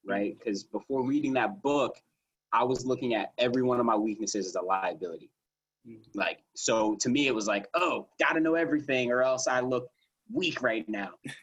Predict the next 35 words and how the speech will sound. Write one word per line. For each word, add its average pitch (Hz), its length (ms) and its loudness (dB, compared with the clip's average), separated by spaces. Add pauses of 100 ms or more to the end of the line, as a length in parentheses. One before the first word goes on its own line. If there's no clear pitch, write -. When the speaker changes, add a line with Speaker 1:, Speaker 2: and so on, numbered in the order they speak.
(280)
Speaker 1:
Um, 107 480 -8
but 135 120 -6
I, 123 140 -4 (100)
I 113 60 0
realized 113 520 2
at 98 140 -2
the 101 100 -4
end 110 100 -2
of 107 60 -2
the 98 80 -2
day, 95 340 0
like, 82 300 -6
the 87 60 -10
team 120 320 -4
wants 101 220 -2
us 98 160 -6
to - 80 -14
be 92 100 -8
successful. - 720 -8 (160)
They 98 80 -6
don't, 101 200 -2
they 98 120 -2
don't 101 260 0
need 101 460 0 (180)
a 90 80 -6
fucking 95 480 -8
all-knowing 98 640 -2
leader, 107 320 -2 (480)
right? 98 320 -2
Speaker 2:
Mm-hmm. 104 80 -8
Speaker 1:
And, 92 240 -4
and 95 220 -6
realizing 98 580 0
that, 92 240 -6
like, 85 300 -6